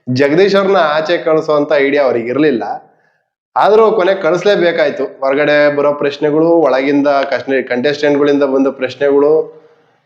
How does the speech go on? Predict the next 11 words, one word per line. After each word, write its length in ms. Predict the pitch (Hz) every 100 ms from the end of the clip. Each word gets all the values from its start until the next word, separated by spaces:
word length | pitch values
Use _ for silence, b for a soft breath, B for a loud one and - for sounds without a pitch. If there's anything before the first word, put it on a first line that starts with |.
| -
ಆ, 340 | 117 113 113 113
ಹೇಳಿಕೆಗಳು, 600 | 120 147 156 156 151 156
ಅದನ್ನೆಲ್ಲ 420 | 147 139 135 147
ನೋಡಿ 580 | 143 143 185 185 156 147
ಆಚೆ 280 | 127 131
ಕಳ್ಸಿದ್ರು. 800 | 139 127 120 117 107 - - _ _ _ _ _ _ _ _ _ -
ಅದಾಯ್ತು. 760 | 113 127 120 107 117 - - b b b b 135
ಈಗ 100 | 135
ಹನುಮಂತನ್ನ 520 | 139 165 160 160 156
ಕರ್ಸಿದ್ರು 540 | 147 127 131 117 110
ಒಳಗೆ. 580 | 113 120 110 110 - -